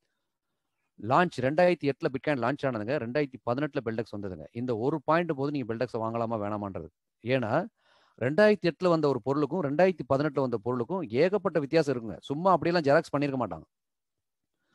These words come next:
அன்னைக்கு மக்களோட மனநிலை என்ன, இன்னைக்கு மக்களோட மனநிலை என்ன, அன்னைக்கு எதை ஏத்துக்கிட்டாங்க, இன்னைக்கு எதை ஏத்துக்க முயற்சி பண்றாங்க, இதெல்லாம்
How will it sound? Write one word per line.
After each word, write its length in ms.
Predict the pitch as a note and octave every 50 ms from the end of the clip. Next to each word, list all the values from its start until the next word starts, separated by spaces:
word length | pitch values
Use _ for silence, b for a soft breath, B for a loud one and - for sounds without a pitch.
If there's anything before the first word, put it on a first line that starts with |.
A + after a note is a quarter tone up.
| _ _ _ _
அன்னைக்கு 360 | - A#2+ D#3 F#3 D3 C#3+ -
மக்களோட 340 | D#3+ D#3+ D3+ - F#3+ F#3 F3+
மனநிலை 300 | D#3 D3 D#3 E3 D#3+ D3+
என்ன, 300 | C#3+ B2+ A#2+ C3 E3+ F3+ -
இன்னைக்கு 320 | A#2+ C3+ E3 F#3 F3 D#3+
மக்களோட 320 | D3+ D3+ C3+ - D#3+ D3+ C#3
மனநிலை 260 | C3 C3 C#3+ C#3 B2
என்ன, 260 | A2+ G#2+ B2 D3+ E3+
அன்னைக்கு 440 | - B2 C#3 D#3+ F3 D3 D3+ D#3 C3+
எதை 260 | C3 D3 F#3 F#3 D#3+
ஏத்துக்கிட்டாங்க, 320 | D#3+ - C#3+ B2+ C3 C3 D3+
இன்னைக்கு 360 | F3 D3+ C#3+ D#3 D3+ B2 B2
எதை 240 | B2+ D3 F3 C#3+ C#3
ஏத்துக்க 240 | C#3+ D3+ C#3 D3+
முயற்சி 300 | C3+ B2 C3+ C#3+ - -
பண்றாங்க, 340 | A#2 B2 G#2+ G#2 G#2 G2 E2+ - _ b b b b b b b b
இதெல்லாம் 580 | - D3 C#3+ D3+ D3 D#3 F3+ F#3+ G#3+ G#3+ E3+